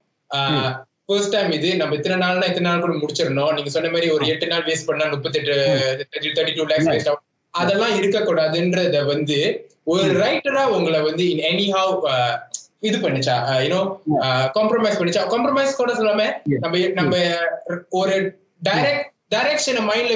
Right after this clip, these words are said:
Speaker 1: வச்சுக்கிட்டு ஸ்கிரிப்டை
Speaker 2: Mm.
Speaker 1: இந்த லெவலுக்கு மட்டும் எழுதுவோன்றதுச்சா? இல்ல எழுதும் போது நீங்க you wrote completely ஃப்ரீயா, எ-,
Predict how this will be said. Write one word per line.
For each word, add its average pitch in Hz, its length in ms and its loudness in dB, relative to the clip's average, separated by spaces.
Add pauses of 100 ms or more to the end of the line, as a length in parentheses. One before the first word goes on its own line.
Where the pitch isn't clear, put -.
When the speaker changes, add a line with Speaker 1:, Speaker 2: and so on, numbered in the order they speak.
(120)
Speaker 1:
வச்சுக்கிட்டு 240 480 -2 (560)
ஸ்கிரிப்டை - 360 2
Speaker 2:
Mm. 208 60 2
Speaker 1:
இந்த 208 180 0
லெவலுக்கு 208 400 2
மட்டும் 190 280 0
எழுதுவோன்றதுச்சா? 165 880 0 (420)
இல்ல 170 100 0 (140)
எழுதும் 294 300 2
போது 262 100 2 (100)
நீங்க 175 220 -2
you 170 140 2
wrote 196 280 2
completely 202 540 -2
ஃப்ரீயா, 208 340 0 (440)
எ-, 160 120 -2